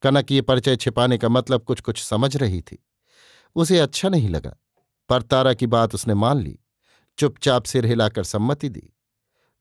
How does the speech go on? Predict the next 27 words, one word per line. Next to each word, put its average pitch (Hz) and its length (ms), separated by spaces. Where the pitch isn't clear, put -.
तारा 120 280
भी 131 160
भोजन 147 320
करने 123 280
चली 147 280
गई। - 140
कनक 127 300
को 135 120
इस 117 180
व्यक्तिगत 120 520
घृणा 120 380
से 123 180
एक 107 80
जलन 117 300
हो 104 120
रही 73 220
थी। - 240
वो 170 80
समझने 160 420
की 170 120
कोशिश 156 340
करके 143 380
भी 139 180
समझ 139 340
नहीं 123 180
पाती 107 320
थी। - 220